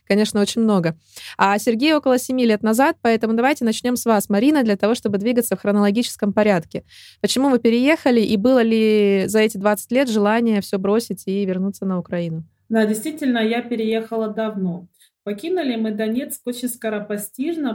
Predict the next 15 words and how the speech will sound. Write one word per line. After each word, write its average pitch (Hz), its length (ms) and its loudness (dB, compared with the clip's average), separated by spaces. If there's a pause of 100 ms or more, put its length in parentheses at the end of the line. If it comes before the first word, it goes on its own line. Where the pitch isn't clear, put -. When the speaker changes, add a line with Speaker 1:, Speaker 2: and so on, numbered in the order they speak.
Speaker 2:
поскольку 220 520 -8
мой 214 280 -4
отец 262 360 -8
стал 208 220 -6
свидетелем 208 760 -6
тяжёлого 208 560 -6
преступления, 202 960 -4
и 185 40 -2
после 214 400 -6
его 208 240 -4
свидетельства 214 760 -8
перед 190 260 -6
следователями 220 880 -6
была, 196 600 -4 (520)
эм, 180 460 -6